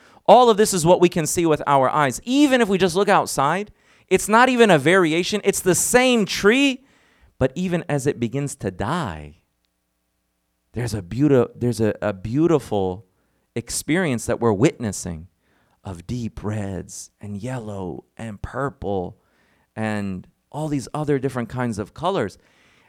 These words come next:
And even in the seasons, there are signs. You know, David was saying earlier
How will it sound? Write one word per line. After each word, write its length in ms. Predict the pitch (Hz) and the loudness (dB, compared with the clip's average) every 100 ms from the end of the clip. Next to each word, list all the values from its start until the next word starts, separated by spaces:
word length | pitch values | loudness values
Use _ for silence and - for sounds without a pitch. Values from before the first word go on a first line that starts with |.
| _ - | _ -6
And 180 | 123 - | -4 -4
even 300 | 180 196 175 | -4 -2 0
in 120 | 139 | 0
the 100 | 113 | -2
seasons, 560 | - 214 247 185 139 | -4 -6 -6 -4 -4
there 220 | 113 131 - | -2 -2 -2
are 120 | 143 | -6
signs. 600 | - 196 247 95 85 - _ _ _ | -4 -6 -6 -8 -12 -20 _ _ _
You 100 | 120 | -12
know, 160 | 117 110 | -6 -6
David 280 | 104 131 123 | -2 -2 -2
was 100 | 113 | -4
saying 240 | 131 120 - | -4 -4 0
earlier 460 | 131 120 104 95 | 0 0 -2 -4